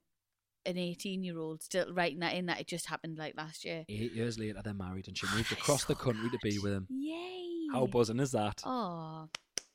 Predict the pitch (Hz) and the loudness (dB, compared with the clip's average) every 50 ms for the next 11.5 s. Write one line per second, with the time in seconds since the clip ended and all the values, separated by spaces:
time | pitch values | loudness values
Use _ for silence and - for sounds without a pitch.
0 | - - - _ - - - 151 196 208 160 117 92 - - - - - - _ | -6 -6 -6 _ 2 10 12 12 12 12 12 12 10 4 -4 -12 -16 -20 -20 _
1 | _ _ _ _ _ 247 254 262 269 302 302 320 320 294 302 285 277 - 247 254 | _ _ _ _ _ -6 -2 0 2 4 4 4 4 4 4 2 2 2 0 0
2 | 269 262 262 254 240 233 226 214 214 220 233 - 254 220 185 202 202 226 240 - | 0 0 0 0 0 0 0 0 0 -2 -2 -4 -6 -6 -6 -6 -6 -8 -8 -10
3 | - 240 220 240 214 180 - - - - - - 226 240 294 349 339 330 277 269 | -12 -8 -6 -4 -4 -4 -6 -12 -20 -8 -2 0 2 4 6 6 8 6 6 4
4 | 226 202 190 185 202 226 - 320 240 160 147 151 - _ _ _ _ - 147 147 | 4 4 4 4 4 2 2 0 -2 -2 -4 -8 -12 _ _ _ _ 0 4 6
5 | 151 151 151 156 - - - 220 226 233 226 226 226 226 214 220 214 202 202 190 | 8 8 8 6 4 0 -4 -2 -2 0 0 0 -2 -2 -4 -4 -6 -6 -6 -6
6 | 190 190 - 233 247 240 - _ _ _ _ _ _ _ _ 147 147 143 123 107 | -8 -8 -8 -10 -12 -12 -12 _ _ _ _ _ _ _ _ -4 -4 -4 -4 -4
7 | 107 107 120 143 139 131 117 110 - 131 135 139 139 123 107 - 180 117 113 - | -6 -6 -4 -4 -4 -4 -6 -6 -4 -4 -2 -2 0 0 0 0 0 -2 -6 -10
8 | _ _ _ _ _ _ 135 127 127 123 - _ _ _ _ _ _ _ _ _ | _ _ _ _ _ _ -4 -2 -2 -2 -4 _ _ _ _ _ _ _ _ _
9 | _ _ 214 202 202 208 202 - - - 170 160 160 _ _ _ _ - - - | _ _ -10 -10 -10 -10 -12 -12 -14 -14 -14 -16 -16 _ _ _ _ -14 -8 -6
10 | 131 127 123 120 117 117 113 113 - - _ _ _ _ _ _ _ _ _ _ | -4 -4 -2 -4 -4 -6 -8 -10 -14 -18 _ _ _ _ _ _ _ _ _ _
11 | _ - 147 151 156 147 123 113 104 | _ -4 0 2 2 2 2 -2 -6